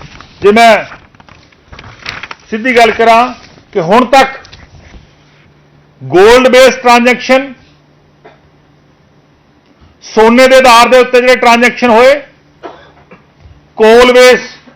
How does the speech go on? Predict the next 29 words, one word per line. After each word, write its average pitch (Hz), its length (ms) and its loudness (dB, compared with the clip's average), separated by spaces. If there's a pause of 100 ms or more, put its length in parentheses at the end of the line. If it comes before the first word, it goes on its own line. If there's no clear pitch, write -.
(340)
ਕੋਲੇ 226 320 2
ਦੇ 254 100 0
ਆਧਾਰ 240 260 2
ਤੇ 247 140 0
ਟ੍ਰਾਂਜੈਕਸ਼ਨ 240 520 -2
ਹੋਏ 254 220 2 (680)
ਤੇ 262 180 -2
ਹੋਰ 214 320 0
ਕੰਮਾਂ 240 300 0
ਦੇ 220 100 0
ਅੰਦਰ 180 260 -2 (500)
other 247 280 2
ਜਿਹੜੀਆਂ 240 300 0
ਬੋਗਸ 208 560 0
ਟ੍ਰਾਂਜੈਕਸ਼ਨ 220 520 -2
ਨੇਗੇ, 240 340 -4 (840)
ਉਹਨਾਂ 254 200 0
ਦੀ 269 120 -2
ਪੂਰੀ 247 320 -4
ਮੈਂ 269 120 0 (100)
ਸਮਰੀ 247 400 0 (1400)
ਤੁਹਾਡੇ 208 200 0
ਨਾਲ 220 140 0
ਸ਼ੇਅਰ 233 220 0
ਕਰ 226 200 0
ਰਿਹਾ 233 180 0
ਗਾ 240 180 -2
ਕਿ - 800 -14
ਜਿਹੜਾ 254 140 0